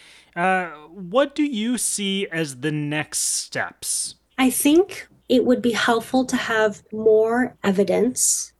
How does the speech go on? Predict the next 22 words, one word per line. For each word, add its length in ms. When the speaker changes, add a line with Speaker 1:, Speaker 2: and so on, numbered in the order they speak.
Speaker 2:
that 300
biochar 800
is 420
not 280
just 280
not 220
harmful, 400
but 160
it's 160
helpful. 580
And 180
then 340
being 280
able 340
to 140
provide 680
this 380
literature 920
to 680
different 380
industries 680
like 440